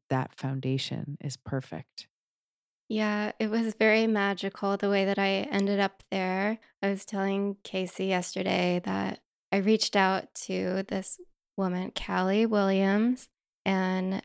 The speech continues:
Speaker 2: I found her on Instagram. She's an acupuncturist, and I reached out to her and I wanted to share my work with her to see if her patients would benefit.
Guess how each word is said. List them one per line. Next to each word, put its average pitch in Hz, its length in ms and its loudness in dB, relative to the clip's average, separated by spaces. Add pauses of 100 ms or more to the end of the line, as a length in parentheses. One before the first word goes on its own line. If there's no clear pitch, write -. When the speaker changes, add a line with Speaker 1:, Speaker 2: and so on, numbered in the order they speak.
Speaker 2:
I 185 60 0
found 190 320 0
her 214 220 4
on 208 180 2
Instagram. 202 960 -2
She's 196 380 -4
an 196 80 -2
acupuncturist, 190 1200 -4 (100)
and 190 480 -2 (500)
I 202 100 -2
reached 240 320 2
out 262 300 2
to 233 200 -2
her 214 500 2
and 196 180 -2
I 196 80 -4
wanted 196 280 -4
to 202 80 -8
share 196 260 -2
my 202 160 -2
work 190 300 -2
with 190 180 -2
her 190 260 -2
to 202 140 -8
see 196 320 -6
if 196 380 -6 (480)
her 208 80 0
patients 196 680 -4
would 220 200 0
benefit. 196 760 -2